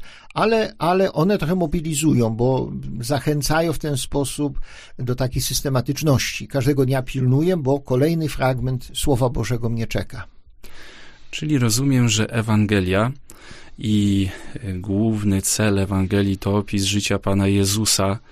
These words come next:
Speaker 2: Y, to jest też główny cel naszej lektury Pisma Świętego, poznanie konkretnej osoby.
Speaker 1: Tak, bo rzeczywiście, e, tutaj,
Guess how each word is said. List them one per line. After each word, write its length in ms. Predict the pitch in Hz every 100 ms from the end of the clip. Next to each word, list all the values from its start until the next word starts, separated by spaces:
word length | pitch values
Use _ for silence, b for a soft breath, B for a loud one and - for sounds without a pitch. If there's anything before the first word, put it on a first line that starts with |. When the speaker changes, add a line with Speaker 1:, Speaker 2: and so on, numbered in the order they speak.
| b b b b b -
Speaker 2:
Y, 420 | 95 95 95 92
to 120 | - 131
jest 220 | 135 -
też 300 | 127 123 123
główny 540 | 104 113 131 120 117
cel 380 | 104 - 110 113
naszej 300 | 113 110 113
lektury 420 | 110 107 - 113
Pisma 320 | 107 117 - 110
Świętego, 520 | - 113 131 127 104
poznanie 680 | - 101 113 123 123 117 127 - _ - -
konkretnej 500 | 107 107 123 123 113
osoby. 380 | 104 90 98 90 B B B -
Speaker 1:
Tak, 260 | 117 -
bo 480 | 160 143 151 160 160 147 147 131
rzeczywiście, 540 | 131 139 131 - 143 139 123 110 107 110 110 107 110 110 107
e, 40 |
tutaj, 460 | - 113 123 117